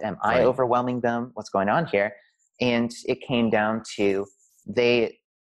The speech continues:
Speaker 1: wanted to just delete the code and start over. And
Speaker 2: Mm-hmm.
Speaker 1: so they,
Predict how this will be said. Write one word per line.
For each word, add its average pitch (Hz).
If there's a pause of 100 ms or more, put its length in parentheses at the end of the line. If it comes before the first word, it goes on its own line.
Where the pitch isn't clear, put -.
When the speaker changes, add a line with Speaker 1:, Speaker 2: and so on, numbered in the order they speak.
(200)
Speaker 1:
wanted 123
to 95
just 113
delete 117
the 110
code 110
and 110
start 92
over. 110 (520)
And 104
Speaker 2:
Mm-hmm. 120
Speaker 1:
so 127
they, 127